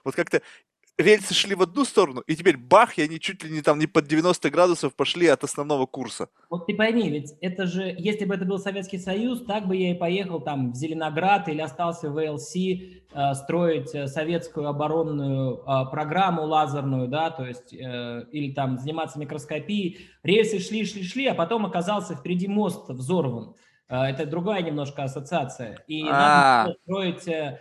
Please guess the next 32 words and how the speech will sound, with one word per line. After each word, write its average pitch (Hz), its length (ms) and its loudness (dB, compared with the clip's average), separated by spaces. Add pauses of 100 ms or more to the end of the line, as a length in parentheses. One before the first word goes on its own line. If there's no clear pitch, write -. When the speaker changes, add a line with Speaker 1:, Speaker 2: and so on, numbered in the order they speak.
(240)
Speaker 2:
а, 147 200 2
обходной 185 460 0
путь 190 340 0
или 185 180 -2
там 160 240 0
с 131 60 -2
большими 160 480 -2
рисками 156 840 -4
переезжать 156 480 -4
через 165 180 -4
этот 160 200 -6
мост 175 320 -2
прямо. 156 480 -2 (260)
То 160 80 0
есть 165 280 -2
тут, 226 240 -4
э, 185 300 0 (440)
э, 151 400 -2
нельзя 185 360 2
сказать, 202 420 0
что 156 400 -2
это 180 140 -2
вот 175 200 -2
сейчас, 214 540 0
наверно, 165 760 -2 (280)
э, 123 720 -4
странно 190 440 2
кажется, 151 300 -2
что 147 100 -6
человек 170 440 -2
учился 139 760 -6
на 127 680 -6